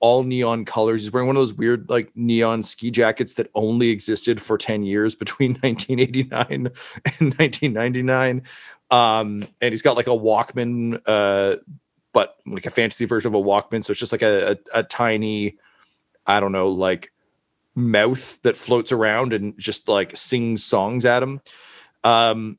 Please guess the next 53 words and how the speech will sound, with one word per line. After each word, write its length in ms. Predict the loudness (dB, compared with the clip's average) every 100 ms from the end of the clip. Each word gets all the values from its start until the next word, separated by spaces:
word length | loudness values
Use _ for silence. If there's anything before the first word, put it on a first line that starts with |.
| _
and, 360 | 2 2 2 2
uh, 340 | 4 4 2 0
yeah, 280 | 2 2 0
Jack, 560 | 2 4 4 2 -4 -2
uh, 300 | 0 2 0
and, 200 | -4 -4
and 260 | -4 -4
his, 340 | -4 -4 -4 -4
his 200 | -4 0
gang 380 | 2 2 0 -2
are, 420 | 0 2 2 0 -6 _ _ _ _ _ _ _
they're 160 | 2 2
dangerous 580 | 4 2 4 2 2 -2
in 220 | -2 2
a, 320 | 2 0 -2 -8 _
this 180 | -10 -6
is, 80 | -8
this 300 | -8 -10 -10
is 60 | -2
so 160 | -2
dumb. 320 | 0 0 -2 -2
Um, 200 | -2 -2
kind 180 | 0 0
of 40 |
drawing 240 | 4 2 2
off 200 | 0 0
the, 220 | 0 0
the 80 | -2
Frank 320 | -2 -2 -2
Miller 240 | -2 0 0
Dark 240 | 0 -2
Knight 140 | -2 -2
Returns 380 | -2 -2 -4 -2
thing 160 | -2
where 100 | 0
it's 120 | 0
like, 160 | -2 0
"Oh, 100 | 2
well, 220 | 4 4 2
like, 240 | 0 -2
the 80 | -4
Joker 260 | 0 2 2
and 80 | 2
everyone 160 | 2
else 160 | 2 0
are 80 | -6 -4
kinda 240 | 0 0
dead, 260 | 0 0 0
so 60 |
it 60 | -4
doesn't 180 | -4 -2
really 140 | -2
matter. 340 | 0 2 0